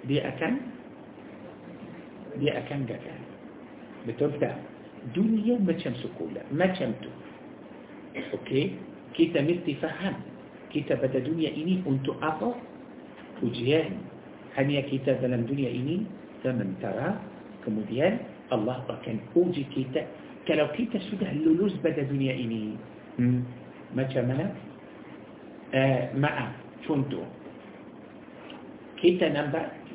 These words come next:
salah seorang, eh, doktor. Doktor itu sudah belajar berapa tahun? Tujuh tahun.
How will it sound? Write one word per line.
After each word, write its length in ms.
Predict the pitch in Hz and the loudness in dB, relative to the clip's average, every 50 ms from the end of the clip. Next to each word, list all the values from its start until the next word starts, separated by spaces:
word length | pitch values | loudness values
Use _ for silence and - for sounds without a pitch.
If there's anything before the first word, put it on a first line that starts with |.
| - - | 0 2
salah 240 | 139 143 156 165 - - - 135 | 4 4 4 2 -2 -4 -2 0
seorang, 320 | 120 113 113 131 143 - - - - - - - - - - - - - - - - - | 2 2 2 2 0 0 -2 -6 -8 -12 -14 -14 -16 -16 -16 -16 -16 -18 -16 -16 0 2
eh, 400 | 127 123 120 120 117 113 - - - - | 6 8 8 8 6 4 0 -4 -6 2
doktor. 380 | 131 139 123 - - - - - - - - - - - - - - - - - - - - - - - - - - - - | 2 2 2 2 -2 -6 -6 -6 -8 -12 -14 -16 -16 -16 -16 -14 -16 -16 -16 -16 -16 -16 -16 -16 -16 -16 -16 -16 -14 2 2
Doktor 340 | 143 139 - - 185 190 175 - 175 | 2 2 4 4 4 4 4 4 0
itu 300 | 165 - - 226 277 - - - - - - - - - - - - - - | 0 0 0 0 -2 -2 -4 -10 -12 -14 -16 -16 -16 -16 -16 -16 -14 -2 2
sudah 320 | 170 170 180 - - 120 | 4 4 6 4 4 2
belajar 460 | 120 135 135 143 143 - 180 185 - - | 0 0 0 0 2 2 2 2 2 2
berapa 320 | 143 135 143 - 120 120 - - | 4 4 4 4 2 0 0 -2
tahun? 260 | - - 90 87 - - - - - - - - - - - - - - - - - - - - - - - - 220 214 208 202 - - - - - - - - - - - - - - - - - 160 | -2 -2 -2 -2 -4 -4 -10 -12 -14 -14 -14 -14 -16 -16 -16 -16 -14 -14 -14 -12 -12 -12 -12 -12 -12 -14 -16 -12 -10 -10 -10 -10 -10 -12 -12 -14 -14 -14 -14 -14 -14 -14 -14 -14 -14 -16 -16 -2 2 4
Tujuh 220 | 151 151 160 156 147 | 6 6 6 6 4
tahun. 280 | 131 120 - - - | 0 -2 -2 -4 -4